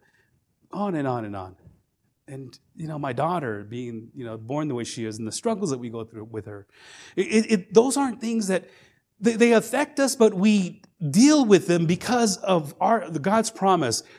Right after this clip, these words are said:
There's love in your heart, love, there's joy, there's peace, there's patience, there's kindness, goodness, and there's self-control. And, and we, we understand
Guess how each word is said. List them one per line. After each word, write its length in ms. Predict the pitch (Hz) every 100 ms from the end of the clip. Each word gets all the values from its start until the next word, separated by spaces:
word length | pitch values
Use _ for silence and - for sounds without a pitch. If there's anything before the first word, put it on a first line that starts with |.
| _
There's 240 | 240 233
love 240 | 185 214 220
in 80 | 208
your 100 | 170
heart, 360 | 170 147 120
love, 360 | 170 214 202 127
there's 220 | 165 190
joy, 360 | - 202 233 220
there's 220 | 247 -
peace, 580 | - 247 262 170 110 - - -
there's 200 | 233 -
patience, 840 | - 240 254 - 254 202 - - - _ - - -
there's 160 | 220
kindness, 400 | - 254 254 247
goodness, 420 | 180 233 226 233 220
and 100 | 208
there's 160 | 202
self-control. 880 | 226 226 220 208 - 208 190 98 - _ _ _ _ _ _ _
And, 360 | - 202 202 196
and 200 | 196 190
we, 320 | 214 208 180
we 180 | 180 202
understand 880 | 220 226 214 - 214 220 190 139 143